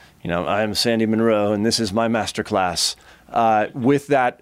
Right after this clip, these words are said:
Hearts and Minds video. But it is, um, they, he's, he's got this thing he calls the ugly baby syndrome, where it's, it, in whatever company they go into, there's, there's something that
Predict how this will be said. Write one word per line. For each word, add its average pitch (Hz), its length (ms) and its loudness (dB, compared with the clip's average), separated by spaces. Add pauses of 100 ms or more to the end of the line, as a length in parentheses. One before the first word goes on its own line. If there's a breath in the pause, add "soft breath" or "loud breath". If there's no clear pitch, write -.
(140)
Hearts 135 260 -2
and 127 100 0
Minds 120 340 0
video. 113 420 2
But 101 280 0
it 143 140 2
is, 127 340 2 (480 loud breath)
um, 120 280 0
they, 143 220 0
he's, 139 360 0
he's 131 220 2
got 160 180 2
this 139 280 0 (100)
thing 143 160 2
he 139 80 0
calls 139 240 0
the 120 100 -4
ugly 135 300 2
baby 123 380 2
syndrome, 90 500 0
where 104 320 0 (360 soft breath)
it's, 120 360 0
it, 123 420 -8
in 120 180 2
whatever 151 360 2
company 170 320 2
they 147 100 4
go 147 180 2
into, 135 200 0
there's, 113 260 0 (380 loud breath)
there's 127 240 0
something 180 880 0 (340 soft breath)
that 127 380 0